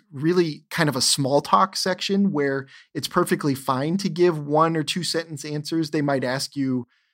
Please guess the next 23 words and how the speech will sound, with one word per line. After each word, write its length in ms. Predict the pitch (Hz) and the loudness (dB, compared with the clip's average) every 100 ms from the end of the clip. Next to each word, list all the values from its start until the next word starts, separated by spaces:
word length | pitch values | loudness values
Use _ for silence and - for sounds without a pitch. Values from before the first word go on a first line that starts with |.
| _ - | _ -8
about, 420 | 131 127 123 131 | -2 0 0 0
let's 180 | 139 139 | -2 -2
say, 200 | - 139 | 2 4
what's, 360 | 127 147 - - | 4 2 2 -2
you 100 | 165 | 0
know, 80 | 139 | 0
what's 240 | 120 151 | 2 2
your 60 | 151 | 2
favorite 420 | 165 147 139 123 | 2 2 2 -2
food 460 | - 147 143 139 131 | 2 4 6 6 4
and 180 | 123 | -2
who 160 | 127 185 | -2 -2
did 180 | 156 135 | 0 2
most 280 | 143 147 127 | 2 0 -2
of 40 | |
the 80 | 127 | -6
cooking 380 | - 147 143 135 | -6 -4 -2 -2
in 80 | |
your 80 | 127 | -2
house 300 | 131 139 127 | -2 -2 -4
growing 340 | - 143 135 135 | -4 -2 -2 -2
up, 320 | 127 123 120 | -4 -6 -8
and 180 | 117 | -10